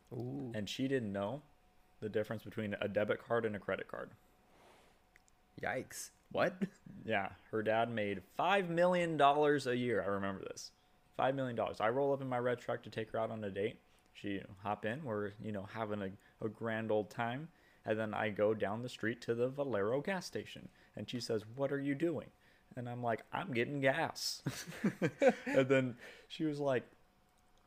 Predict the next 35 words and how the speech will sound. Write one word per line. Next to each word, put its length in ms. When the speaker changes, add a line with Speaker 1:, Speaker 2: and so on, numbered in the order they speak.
Speaker 2:
"Well, 160
why 140
are 60
you 160
going 280
here?" 320
And 100
I 60
said, 340
"Well, 220
it's 120
a 60
gas 280
station." 520
And 120
she's 220
like, 200
"Well, 200
I 160
only 240
fill 240
up 140
at 140
Chevron." 640
And 80
I 40
was 120
like, 240
"Okay, 400
Speaker 1:
Cool. 160
Speaker 2:
I'm, 200
I'm 160
filling 240
up 140
here." 340